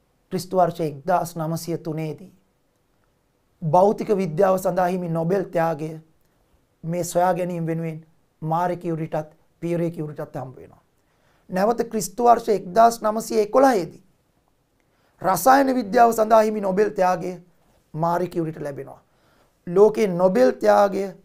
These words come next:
දෙවරක් හිමි කරගත්තු අතලොස් අතරට මාරි කියුරි එකතු වෙනවා.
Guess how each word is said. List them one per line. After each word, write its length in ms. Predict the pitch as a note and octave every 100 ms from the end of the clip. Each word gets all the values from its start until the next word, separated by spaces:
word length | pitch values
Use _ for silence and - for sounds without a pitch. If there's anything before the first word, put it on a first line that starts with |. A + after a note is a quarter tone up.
| D3+ C#3
දෙවරක් 500 | G3+ A3 G#3+ G#3 -
හිමි 200 | G3 G3
කරගත්තු 560 | G3 F3+ F#3 F#3 F#3+ F3+ - _ _
අතලොස් 540 | F3+ F3+ G#3+ G#3 -
අතරට 400 | E3 D#3+ D#3+ D#3+ E3 - _ _ _
මාරි 260 | D#3 D#3 D3+
කියුරි 280 | D3 C#3 C#3
එකතු 260 | - -
වෙනවා. 260 | - _